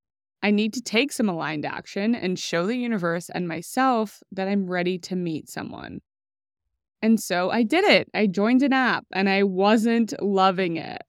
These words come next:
I had one foot in and one foot out the door the entire time.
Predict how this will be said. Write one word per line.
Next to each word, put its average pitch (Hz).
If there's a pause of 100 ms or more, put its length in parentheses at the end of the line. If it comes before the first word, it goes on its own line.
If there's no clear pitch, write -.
I 208
had 208
one 196
foot 233
in 196
and 175
one 185
foot 196
out 170
the 190
door 175
the 170
entire 180
time. -